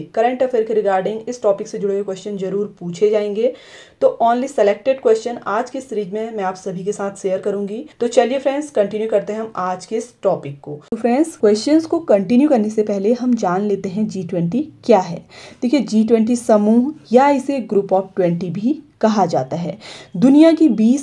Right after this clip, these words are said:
सबसे बड़ी अर्थव्यवस्थाओं का एक अंतर्जातीय समूह है, यानी कि दुनिया के जो बीस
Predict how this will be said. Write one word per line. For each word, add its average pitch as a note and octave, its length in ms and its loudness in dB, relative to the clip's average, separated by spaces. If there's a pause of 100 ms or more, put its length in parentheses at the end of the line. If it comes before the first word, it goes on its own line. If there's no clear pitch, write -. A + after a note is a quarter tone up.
सबसे D4 460 0
बड़ी B3 260 6
अर्थव्यवस्थाओं G#3+ 1080 4
का A#3+ 400 2
एक A3+ 220 4 (140)
अंतर्जातीय F#3+ 800 2
समूह G#3 500 2
है, C#3 100 -4 (300)
यानी A3+ 160 6
कि B3+ 100 2
दुनिया G#3+ 320 4
के B3 200 2
जो A3 160 2
बीस G#3+ 360 0